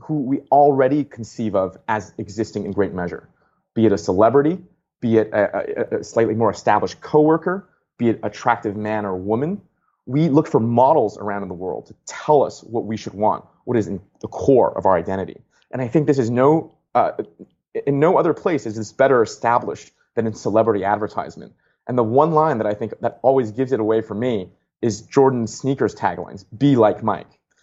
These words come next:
The advertisements of basketball sneakers tell you nothing about the physical qualities of the basketball se-, sneakers, the bounce, the lightness, the grip, or even the price. But it's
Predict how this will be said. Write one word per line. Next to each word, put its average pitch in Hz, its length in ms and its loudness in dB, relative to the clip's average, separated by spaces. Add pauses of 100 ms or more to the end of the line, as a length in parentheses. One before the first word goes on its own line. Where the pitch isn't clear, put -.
(260)
The - 180 0
advertisements 127 920 2
of 120 180 -6 (140)
basketball 156 480 0
sneakers 113 440 -6 (220)
tell 175 140 2
you 151 60 2
nothing 165 360 2
about 127 220 2
the 110 80 -6
physical 214 480 -2
qualities 95 600 -2 (240)
of 143 100 2
the 117 80 -4
basketball 135 420 2
se-, - 220 -18 (120)
sneakers, - 500 -14
the 107 80 -8
bounce, 113 480 -2 (220)
the 117 100 -2
lightness, 113 580 0 (140)
the 117 80 -8
grip, 127 260 0
or 160 100 4
even 175 220 2
the 135 80 2
price. - 480 -8 (320)
But 143 80 -4
it's - 120 -8